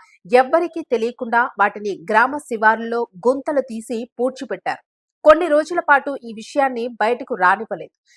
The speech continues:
అయినప్పటికీ కుక్కలు ఒక్కటి కూడా కనిపించకపోవడంతో స్థానికుల్లో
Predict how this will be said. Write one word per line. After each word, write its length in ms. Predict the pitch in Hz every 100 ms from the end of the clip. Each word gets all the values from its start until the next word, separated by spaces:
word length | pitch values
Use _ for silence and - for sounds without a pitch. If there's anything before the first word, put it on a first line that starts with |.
| _ -
అయినప్పటికీ 640 | 277 330 330 311 302 285 320 _ -
కుక్కలు 400 | 294 - 381 311
ఒక్కటి 480 | 220 - - 320 311
కూడా 220 | 285 269
కనిపించకపోవడంతో 1160 | 262 226 226 262 269 226 233 226 233 254 220 220
స్థానికుల్లో 680 | - 240 277 302 285 247